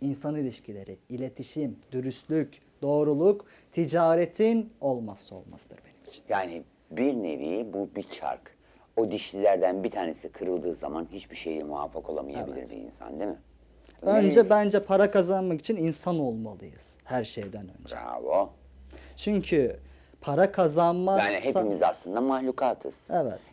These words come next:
Speaker 2: İnsan olmak, erdemli olmak, insan olmak, bağışlayıcı olmak,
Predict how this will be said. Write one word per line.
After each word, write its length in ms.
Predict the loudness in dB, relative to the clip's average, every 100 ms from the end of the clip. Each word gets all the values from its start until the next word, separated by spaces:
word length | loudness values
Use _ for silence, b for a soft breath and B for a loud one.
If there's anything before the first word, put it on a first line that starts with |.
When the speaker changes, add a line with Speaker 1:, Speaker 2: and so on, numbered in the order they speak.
| -10
Speaker 2:
İnsan 360 | -10 -2 -2
olmak, 300 | -2 -6 -8 -4
erdemli 500 | -4 -4 -10 -10 -6
olmak, 320 | -6 -8 -14 -20 -12
insan 340 | -12 -6 -4
olmak, 580 | -2 -2 -2 -6 -8 0
bağışlayıcı 680 | 0 0 -4 -6 -6 0 2
olmak, 280 | 2 -2